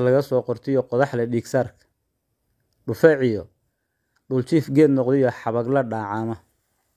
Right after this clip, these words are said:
Jilba gaabo iyo dhuuso ure, midho fur dheeraada. Dhegmadii caddayd iyo cadaad, amase dhuumoodka.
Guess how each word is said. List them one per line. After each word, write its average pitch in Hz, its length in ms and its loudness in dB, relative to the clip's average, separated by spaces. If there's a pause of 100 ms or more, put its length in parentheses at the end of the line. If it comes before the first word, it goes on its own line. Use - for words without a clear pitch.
(760)
Jilba 120 300 4
gaabo 139 420 2
iyo 127 200 -4
dhuuso 123 320 -8 (100)
ure, 127 140 0 (720)
midho 127 200 2
fur 127 260 -4
dheeraada. 107 440 0 (960)
Dhegmadii 147 480 4
caddayd 127 320 0
iyo 123 260 -2
cadaad, 110 340 -2 (280)
amase 123 340 -4
dhuumoodka. 120 540 0